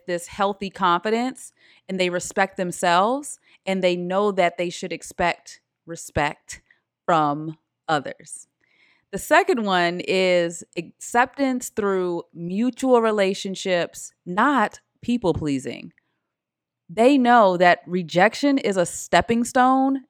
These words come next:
not a brick wall. Their goals are aligned to their passions, and that doesn't change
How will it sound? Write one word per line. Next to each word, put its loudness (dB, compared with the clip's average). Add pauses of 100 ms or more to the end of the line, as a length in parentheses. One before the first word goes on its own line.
not 4
a 6
brick 0
wall. 2 (800)
Their 6
goals 8
are 2
aligned 2
to -8
their -2
passions, -2
and -4
that -2
doesn't 0
change -2